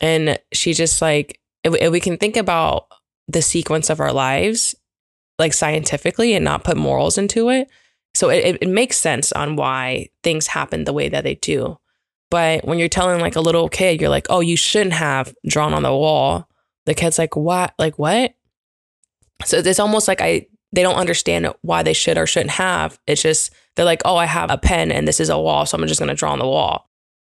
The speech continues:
Anyways, I don't wanna get into that 'cause it's gonna get super confusing. But what I mean is, it makes sense on why things happen the way they did, and it makes sense on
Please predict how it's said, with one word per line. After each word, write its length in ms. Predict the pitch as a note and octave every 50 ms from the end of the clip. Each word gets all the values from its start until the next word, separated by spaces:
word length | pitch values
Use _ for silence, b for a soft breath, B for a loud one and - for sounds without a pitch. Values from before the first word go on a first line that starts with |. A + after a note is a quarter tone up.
| _ -
Anyways, 260 | F3+ F#3+ F3 D#3+ D3+
I 60 | E3+
don't 80 | F3 E3+
wanna 120 | D3+ D3+
get 120 | D3 D3
into 180 | C#3 C#3 - -
that 140 | C3+ - -
'cause 100 | - C#3+
it's 60 | C#3+
gonna 120 | D3 D#3
get 120 | D#3+ D3+ -
super 120 | - E3
confusing. 460 | D#3 - E3 - F3+ E3 D3+ D#3+ D3
But 320 | D3 F#3 F3+ D#3 C3 - - D#3 B B B
what 100 | - E3+
I 80 | E3 D#3+
mean 260 | D#3+ E3 E3+ F3 E3
is, 400 | D#3 D3 C#3+ C#3 C#3 C#3 - - - _ _ _ _ _ _ _ _ _ _ _ _ _ _ _
it 120 | F3+ F3+
makes 300 | E3+ E3+ D#3+ E3+ E3 -
sense 440 | - - F3+ D#3+ D#3 E3+ G3+ G3 -
on 240 | - E3 E3 E3 E3
why 400 | D#3+ F3 E3 C#3 C#3 C3+ C#3+ D#3
things 400 | D3+ - - C#3+ C#3+ D3 D3+ -
happen 340 | - D3 D3 - - D#3 D3+
the 100 | D3+ D#3
way 140 | D3+ D3 D3
they 160 | D3 C#3+ C#3
did, 400 | C#3+ - C3 C#3 F#3 G#3+ G#3+ -
and 160 | - E3+ E3
it 40 | E3 D#3+
makes 240 | D#3+ E3 E3 -
sense 300 | - - D#3+ D#3+ D#3+ -
on 160 | - D3 D3+